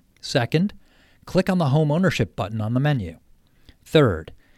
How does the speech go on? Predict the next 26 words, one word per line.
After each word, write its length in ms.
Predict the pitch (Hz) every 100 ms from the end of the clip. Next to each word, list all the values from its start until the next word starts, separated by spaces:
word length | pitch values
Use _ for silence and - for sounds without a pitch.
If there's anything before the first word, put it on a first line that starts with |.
| _ _
find 340 | - 117 156
the 80 | 170
link 400 | 151 135 139 -
to 160 | - 110
our 140 | 90
list 380 | 90 143 - -
of 160 | -
participating 800 | - 131 - 143 147 127 131 135
lenders. 580 | 110 101 92 92 87 - - _ _ - _ _ -
And 120 | -
fourth, 480 | - 208 196 185 - - - - -
get 160 | 143 180
in 80 |
touch 380 | 214 - 92 -
with 180 | 117 101
one 140 | 117
of 80 | 156
those 240 | 143 151 131
lenders 500 | 113 90 85 92 -
and 140 | 127
tell 220 | - 165
them 140 | 202 208
you 120 | 208
want 220 | 135 123
to 80 | 127
determine 540 | 151 147 107 87 92